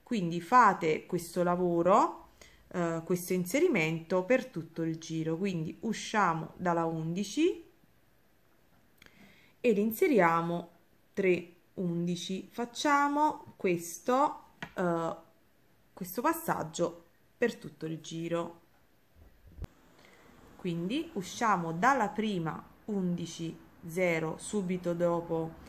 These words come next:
la back solo, inseriamo tre undici ed entriamo nel foro superiore, niente, proprio <laughs> queste rocaille non ne vogliono sapere, ecco,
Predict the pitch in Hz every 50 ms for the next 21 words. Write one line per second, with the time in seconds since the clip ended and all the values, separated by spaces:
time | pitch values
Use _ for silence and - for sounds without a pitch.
0 | - - - - - - - 170 160 - - - - 175 170 190 185 185 - -
1 | - - - 170 160 160 165 185 220 285 339 339 - - - - 233 254 269 254
2 | - - 233 214 220 220 214 185 170 165 165 165 170 170 - - 208 226 220 185
3 | 175 170 170 175 180 214 214 - - 285 285 - - 226 247 294 320 311 - -
4 | 220 175 156 - - 175 180 202 240 247 - - - - - - - - _ -
5 | - 220 220 226 226 233 240 233 233 247 254 240 240 - - - - - 240 226
6 | 220 214 214 220 220 - - - - - 214 233 285 269 214 190 180 180 180 180
7 | 190 190 190 - - - - - 214 196 175 170 165 165 165 - - 175 175 180
8 | 180 - - _ - 208 208 196 196 190 - - - _ _ _ - - - -
9 | 330 339 339 - - 220 202 214 226 - 180 175 170 170 165 175 175 180 196 220
10 | 240 240 226 240 262 285 302 294 277 277 285 285 - - - - 339 339 330 330
11 | 320 294 254 214 185 175 165 - - - - 165 160 160 - - - - 277 302
12 | 294